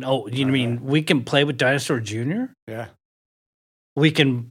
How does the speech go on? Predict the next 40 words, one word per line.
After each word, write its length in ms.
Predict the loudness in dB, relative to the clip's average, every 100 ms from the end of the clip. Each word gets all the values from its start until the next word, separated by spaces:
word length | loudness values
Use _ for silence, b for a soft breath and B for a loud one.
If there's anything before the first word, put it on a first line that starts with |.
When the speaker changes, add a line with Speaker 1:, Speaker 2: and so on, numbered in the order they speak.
| -4
Speaker 1:
play 220 | 2 4
with 180 | 4 2
this 160 | 0 2
band, 240 | 2 2
we 80 | 2
can 140 | -2
play 160 | -2 -2
with 140 | -2
that 180 | -2 -2
band. 120 | 0
Oh, 80 | 0
Bob 300 | 4 4 4
Mould's 280 | 2 0 0
coming 200 | -2 -2
through. 160 | 0
I've, 200 | 0 0 0
I've 200 | 0 0
heard 200 | -2 -4
of 60 | -2
him. 140 | 0
I 80 | 2
want, 220 | 0 0 -12 _ _ -14
I 40 | -6
wanna 160 | -4 -2
open 280 | -4 -6
for 140 | -4 -2
him. 300 | 0 0 -2 _ _ _ -2
So 160 | 2
then 480 | 6 8 6 4 -2 _ _ _ 0
all 320 | 4 6 4
these 360 | 2 0 2 4
musicians 760 | 4 4 4 4 4 0 -2
from 220 | 0 2 4
that 200 | 2 0
time 380 | 0 2 0
get 140 | -2 -2
to 100 | -2
expand 680 | -2 -4 -4 0 2 2 0
their 140 | 0
horizons. 760 | 0 2 2 0 -4 -12 -16